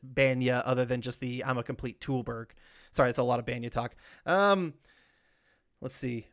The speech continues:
No real closure with the Waitress and George stuff. I felt very little closure with Elaine and the Brit stuff. Um,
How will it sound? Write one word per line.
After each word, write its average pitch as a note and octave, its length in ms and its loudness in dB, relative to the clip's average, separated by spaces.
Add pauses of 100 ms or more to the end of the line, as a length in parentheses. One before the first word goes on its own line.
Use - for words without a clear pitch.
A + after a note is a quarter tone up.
(140)
No E3+ 160 10
real F3 160 10
closure F3+ 520 4
with C#3 120 -4
the C#3 80 2
Waitress D3+ 320 2
and B2 100 -2
George E3+ 300 6
stuff. E3+ 360 8
I C3 120 2
felt C#3 320 4
very C3 180 2
little D3 240 4
closure D3 380 2
with A#2+ 100 -2
Elaine B2+ 280 0
and A#2+ 100 -4
the A#2 40 -4
Brit D3+ 220 0
stuff. C#3 420 4
Um, B2+ 460 -2